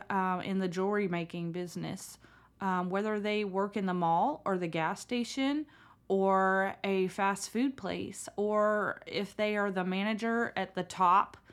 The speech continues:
of the, the top of the pole, God,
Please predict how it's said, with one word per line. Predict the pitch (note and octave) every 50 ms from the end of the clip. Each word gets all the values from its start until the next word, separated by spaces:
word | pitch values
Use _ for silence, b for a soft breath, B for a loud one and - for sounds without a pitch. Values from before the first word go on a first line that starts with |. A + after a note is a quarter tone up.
| b b b b b b _ _
of | - G3 G3 G3 F#3+ F#3+ F#3+ F#3+ F#3+ F#3 G3 G3+ G3 F#3+ - _ _ _ _
the, | - F3+ E3+ F3+ F3+ F3 - -
the | - - F#3
top | F3 - F#3 G#3+ A3 A#3 A#3 A#3
of | A#3
the | A3+ G#3+
pole, | - - G#3+ G3+ F3+ F3+ - F#3 F3+ F3
God, | - E3+ C#3+ - - F#3 -